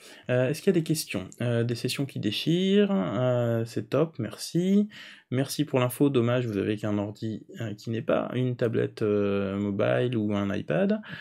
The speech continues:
Top, merci pour l'enthousiasme, mais si, c'est bien que vous soyez enthousiaste. Euh, je ne pensais pas avoir fait plus que les autres, mais oui, il y avait trop de points de, d'exclamation. Je crois qu'il y a trois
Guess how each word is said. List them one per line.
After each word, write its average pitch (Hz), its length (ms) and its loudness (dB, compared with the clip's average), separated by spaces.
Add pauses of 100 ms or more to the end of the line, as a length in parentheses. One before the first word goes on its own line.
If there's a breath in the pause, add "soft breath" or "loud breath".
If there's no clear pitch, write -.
(260 loud breath)
Top, 202 260 -2
merci 143 520 0
pour 120 160 -2
l'enthousiasme, 110 640 2
mais 117 60 -2
si, 131 280 -4
c'est 120 140 0
bien 139 120 2
que 127 60 2
vous 113 60 -2
soyez 104 220 -2
enthousiaste. - 560 -8 (440 loud breath)
Euh, 117 400 2
je 120 80 2
ne 135 80 2
pensais 160 260 0
pas 151 200 6
avoir 127 240 4
fait 135 220 0
plus 127 280 -6
que - 80 0
les 113 160 4
autres, 110 320 0
mais 101 100 -2
oui, 110 120 -2
il 113 40 -4
y 117 60 0
avait 113 160 2
trop 147 220 2
de 139 80 2
points 123 260 0
de, 110 220 2
d'exclamation. 110 680 -4
Je - 60 -20
crois 127 140 0
qu'il - 120 2
y 110 40 6
a 107 40 2
trois 139 280 0